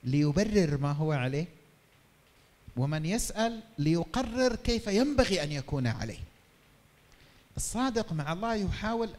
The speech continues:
أن يسأل ليقرر كيف يكون. لا أقول بذلك أن يأخذ الكلام خلاص مسلم ويمشي. إذا لم يقتنع يسأل، يقول: "أنا ما اقتنعت، لا، أنا عاوز أفهم الحتة دي، لا، هذا الدليل ما اتضح لي، طب هذه ال-"، اسأل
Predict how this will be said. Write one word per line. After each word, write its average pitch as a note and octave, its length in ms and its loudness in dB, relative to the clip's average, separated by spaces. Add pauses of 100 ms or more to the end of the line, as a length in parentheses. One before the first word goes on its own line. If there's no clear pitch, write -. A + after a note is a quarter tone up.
(160)
أن E3 180 -6
يسأل A3+ 440 -8 (120)
ليقرر A3+ 640 -4
كيف B3 300 -6
يكون. G#3 440 -2 (1300)
لا A3+ 220 0
أقول C#4+ 300 0
بذلك A#3 500 0
أن G#3 100 -6
يأخذ G#3+ 360 -2
الكلام G#3+ 380 0
خلاص G#3+ 360 -2
مسلم F#3+ 500 0
ويمشي. F#3+ 420 -2 (840)
إذا E3 200 0
لم G#3 140 -2
يقتنع B3 520 -4
يسأل، F#3 440 -4
يقول: G#3 280 -4
"أنا A3+ 140 0
ما A#3 80 -4
اقتنعت، B3+ 520 -8 (760)
لا، G3 100 -2
أنا G#3 120 2
عاوز A3+ 180 2
أفهم A3+ 280 -2
الحتة A#3 360 -6
دي، G3 200 -6
لا، G#3 260 -2
هذا G3+ 120 -4
الدليل G#3 400 -4
ما A#3 60 -4
اتضح A3+ 420 -4
لي، B2+ 140 -4 (280)
طب F3 120 0
هذه A3+ 260 4
ال-"، A3 100 -4 (320)
اسأل D4 460 0